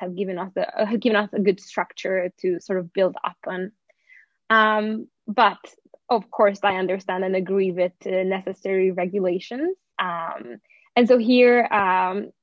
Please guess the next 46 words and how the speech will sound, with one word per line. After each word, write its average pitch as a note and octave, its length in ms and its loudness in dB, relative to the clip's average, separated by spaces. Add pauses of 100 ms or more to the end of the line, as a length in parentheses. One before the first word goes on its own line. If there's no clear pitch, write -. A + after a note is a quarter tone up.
I, G3+ 180 0
again, G3 320 2
I G3+ 220 4
come G#3+ 260 -6
from G#3 180 -6
a G3 60 -2
non-policy G3 680 -4
background, F3+ 540 -6
so F3+ 260 2 (420)
don't G#3+ 180 2
necessarily G3+ 440 0
know G3 160 2
the F#3 80 4
exact G3 240 -4
definition G3 420 -6
of F#3+ 100 -4
gatekeepers G3+ 600 0
and G3+ 80 -2
what F#3+ 100 -4
it - 80 -16
should C4 300 0
be, G3+ 240 -2 (280)
but A3 100 4
I G#3 80 6
definitely, G#3 720 0
um, F#3+ 380 -6
agree G3 340 2
with F#3+ 100 4
the G3+ 60 -4
points F#3+ 340 -6
that - 180 -8
were G3 280 -2
just F#3 220 -10
brought F#3+ 220 2
up, - 180 0 (240)
uh, F#3 320 0
that F3 260 0 (360)
bad G3 440 2
behaviors G#3 540 2
and F#3+ 100 0
behaviors G3 460 2
in F#3 100 -4
particular F#3 540 -4
should F3+ 280 -8
be F#3 200 0
regulated. F#3 720 0